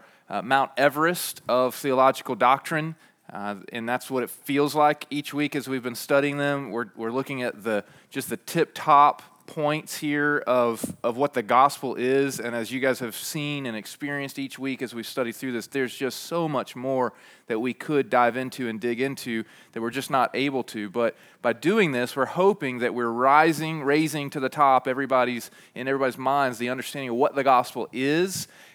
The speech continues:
and the importance of it, and these five solas really capture that for us. So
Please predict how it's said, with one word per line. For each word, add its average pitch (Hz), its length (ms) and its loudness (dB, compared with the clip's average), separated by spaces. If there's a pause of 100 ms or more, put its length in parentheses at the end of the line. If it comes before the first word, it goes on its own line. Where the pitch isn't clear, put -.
and 123 140 -8
the 120 80 -6
importance 156 640 0
of 170 200 4
it, 185 180 -2
and 117 240 -8
these 117 300 -6 (280)
five 139 580 4
solas 135 540 0
really 120 200 -2
capture 127 460 -2
that 107 200 0
for 120 260 -2
us. 95 140 -2
So 117 260 -4